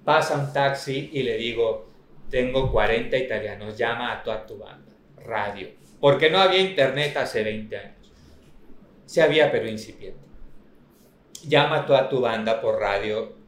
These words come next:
tenemos veinte, cuarenta italianos y tenemos que ir a nuestro hotel". Y los llama, y llegan cuatro, cuatro taxis.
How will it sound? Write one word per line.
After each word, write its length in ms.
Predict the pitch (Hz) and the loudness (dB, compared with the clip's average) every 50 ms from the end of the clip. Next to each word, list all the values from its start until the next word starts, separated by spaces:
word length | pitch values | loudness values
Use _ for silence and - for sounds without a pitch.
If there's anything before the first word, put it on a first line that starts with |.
| - | -6
tenemos 460 | - 113 110 110 107 110 117 117 110 110 | -4 -2 0 0 -2 -2 -4 -6 -4 -2
veinte, 680 | 113 107 107 107 - 123 113 107 107 107 - - - - - - - - - | 0 0 0 -2 -2 0 0 0 0 0 -2 -4 -2 -2 -2 -4 -4 -2 0
cuarenta 400 | - 117 110 110 110 110 - 123 | 2 2 2 2 0 0 -2 -2
italianos 680 | 123 - 120 113 110 107 104 107 107 113 113 - - - | -2 -2 -2 -2 0 0 -2 -2 -4 -6 -10 -12 -14 -16
y 60 | 131 | -12
tenemos 460 | 123 - 120 110 110 110 113 117 113 - | -6 -4 -4 -4 -4 -4 -6 -6 -6 -4
que 80 | 117 | -2
ir 80 | 110 110 | -2 -2
a 100 | 113 113 | -2 -2
nuestro 300 | 110 - - - - - | -4 -6 -8 -8 -12 -14
hotel". 340 | - - - 120 110 - - - - - - - - - - _ - - - - - - - - - - - - - | -10 -6 -6 -4 -4 -6 -10 -16 -20 -20 -20 -20 -20 -20 -20 _ -20 -20 -20 -20 -20 -20 -20 -20 -20 -18 -10 -8 -4
Y 160 | - 185 190 - | 0 2 4 4
los 220 | 151 147 143 143 | 4 4 4 2
llama, 360 | 143 131 120 110 - - - - - - - - - - - - - - - - - - - - - - _ - - - - - - - - - - - - - - - 139 143 | 2 0 -2 -2 -6 -10 -14 -14 -14 -14 -14 -14 -16 -20 -20 -20 -20 -20 -20 -20 -20 -20 -20 -20 -20 -20 _ -20 -18 -18 -18 -18 -20 -20 -20 -20 -20 -20 -20 -20 -20 -20 -20 -14
y 100 | - 147 131 | -12 -4 2
llegan 520 | 131 131 123 127 123 117 - - - - - _ | 4 6 6 6 4 2 -2 -8 -16 -20 -20 _
cuatro, 360 | - 110 101 95 - - - - - - - - - - - | -4 -4 -4 -4 -6 -10 -16 -20 -20 -20 -20 -20 -20 -20 -8
cuatro 380 | - 110 104 101 - - 113 110 | -6 -4 -4 -4 -4 -6 -6 -4
taxis. 580 | - 120 113 107 - - - - - - - | -2 -2 -4 -4 -6 -12 -16 -20 -20 -20 -20